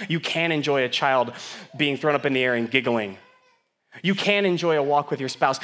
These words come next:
You can enjoy a date night. Why? Because death doesn't have anything over you. But if the tiger has claws and the tiger has fangs, you know what you'll always do?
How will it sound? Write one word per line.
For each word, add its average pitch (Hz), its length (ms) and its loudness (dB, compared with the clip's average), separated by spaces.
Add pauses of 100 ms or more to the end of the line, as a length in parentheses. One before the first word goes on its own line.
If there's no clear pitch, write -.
(140)
You 202 100 2
can 233 300 0
enjoy 208 340 4
a 175 60 4
date 175 260 0
night. 156 260 0
Why? 233 360 2
Because 262 400 0
death 277 400 -4
doesn't 269 240 2
have 339 260 -6
anything 285 320 -4
over 262 220 -6
you. 233 420 -4 (2000)
But 151 100 2
if 151 120 -4
the 147 60 -12
tiger 170 420 -4
has 143 220 -4
claws 143 480 -6
and 123 100 -12
the 117 60 -12
tiger 131 380 -10
has 123 200 -12
fangs, 131 460 -10
you 139 40 -6
know 135 60 -2
what 147 80 -4
you'll 131 120 -6
always 127 360 -8
do? 127 240 -12